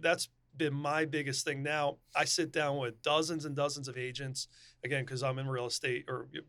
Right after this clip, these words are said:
mortgage partner with real estate agents. And they all say, "I need more leads and I need more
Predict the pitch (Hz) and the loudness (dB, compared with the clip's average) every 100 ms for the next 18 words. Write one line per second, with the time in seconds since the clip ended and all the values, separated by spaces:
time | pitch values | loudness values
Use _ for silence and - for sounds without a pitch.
0 | - - 147 143 131 - - 139 123 117 | -12 -4 -2 -2 -4 -4 -2 -2 -2 -6
1 | 123 117 127 127 120 123 - - - - | -4 -4 -2 -2 -2 -6 -10 -14 -20 -20
2 | - - 151 156 160 175 175 175 196 202 | -6 0 6 8 10 10 10 8 8 6
3 | 185 180 175 156 156 156 156 147 143 143 | 4 6 6 4 2 2 0 0 -2 -2
4 | 143 139 139 139 131 | -4 -2 -2 -2 -2